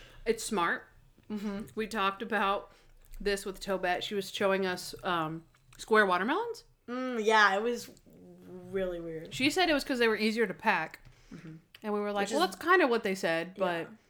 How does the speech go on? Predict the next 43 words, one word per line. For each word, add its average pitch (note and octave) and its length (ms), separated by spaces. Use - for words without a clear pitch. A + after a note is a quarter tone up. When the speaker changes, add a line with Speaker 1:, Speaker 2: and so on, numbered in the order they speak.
Speaker 1:
what, F#3+ 420
what G#3+ 160
did A3+ 80
I A#3+ 80
say B3 200
was B3+ 200
more G#3 240
Speaker 2:
It G3+ 60
Speaker 1:
so A3 60
Speaker 2:
was A3 80
Speaker 1:
they G3+ 100
would? F3+ 340
She - 180
said F#3+ 220
it - 160
fits. F#3+ 440
Oh, C4 160
no, A#3 240
'cause - 300
it A3 220
fits - 540
thirty A3 240
percent G#3 420
more. E3 440
Speaker 2:
Mm-hmm. A3 180
Speaker 1:
Not A3 180
like G3 220
it's G3+ 260
easier G#3 300
to G3 120
pack, F#3+ 360
like, E3+ 160
it's F3+ 160
easier G3 240
to F3 80
stack F3 280
on E3+ 80
top F#3+ 200
of F3 80
each E3 120
other. E3+ 140
You G3 140
Speaker 2:
Oh, - 60